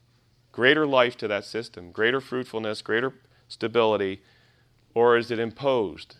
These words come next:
And this is what a lot of agriculture does. It imposes on that system to get the increase.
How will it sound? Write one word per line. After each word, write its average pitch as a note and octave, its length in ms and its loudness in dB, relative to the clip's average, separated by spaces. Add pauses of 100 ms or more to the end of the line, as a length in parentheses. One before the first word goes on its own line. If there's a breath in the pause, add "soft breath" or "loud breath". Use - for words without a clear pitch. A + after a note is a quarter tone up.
(120)
And A2 120 -6
this C#3 160 -2
is D#3+ 100 -10
what C#3+ 140 -4
a C3 60 0
lot A2+ 240 0
of A#2+ 100 -2
agriculture A2+ 580 -4
does. F#2 360 -6
It G2+ 120 -14
imposes C3+ 600 -2
on A#2 160 -2
that G2+ 160 -6
system F#2 560 -10 (580 soft breath)
to A2+ 120 -4
get B2 260 2
the B2 180 -6
increase. A#2+ 640 -6